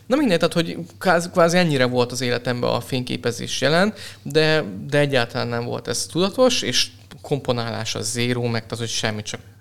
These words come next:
kat, mint ahogy mindenki használja a fényképezőgépet, vagy a legtöbben használják a fényképezőgépet. És akkor elkezdtem ilyen huszonöt éves koromban modellkedéssel foglalkozni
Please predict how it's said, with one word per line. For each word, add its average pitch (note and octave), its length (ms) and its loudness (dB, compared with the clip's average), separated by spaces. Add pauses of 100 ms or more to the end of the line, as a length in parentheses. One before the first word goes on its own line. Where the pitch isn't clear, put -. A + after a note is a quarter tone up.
(140)
kat, - 440 -12
mint B2+ 280 -8
ahogy B2 140 -6
mindenki A#2 420 -8
használja - 440 -10
a - 160 -14
fényképezőgépet, D3+ 920 -4
vagy - 100 -8
a A#2 40 -4
legtöbben B2+ 380 -8
használják - 340 -8
a - 40 -14
fényképezőgépet. A3+ 840 -4 (420)
És - 120 0
akkor A#3+ 160 4
elkezdtem F3+ 420 2
ilyen B2+ 120 2
huszonöt C3 360 -2
éves B2+ 220 -2
koromban A2+ 540 -2
modellkedéssel B2 720 -4
foglalkozni C4 720 0